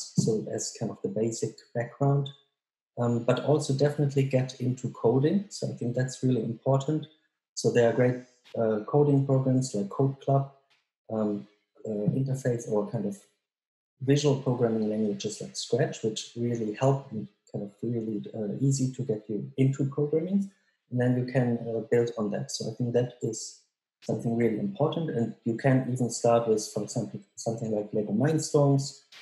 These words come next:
uh, building actually small kind of robot systems and program them using these languages. Mm-hmm.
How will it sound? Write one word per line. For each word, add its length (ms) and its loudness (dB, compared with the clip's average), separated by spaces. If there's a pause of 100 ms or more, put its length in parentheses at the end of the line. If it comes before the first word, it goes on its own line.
(140)
uh, 220 4
building 480 2
actually 340 -2
small 360 2
kind 180 -2
of 180 -4 (140)
robot 340 2
systems 680 -4 (400)
and 120 -4
program 420 0
them 300 -4
using 300 -2
these 260 -2
languages. 600 -10 (640)
Mm-hmm. 240 -6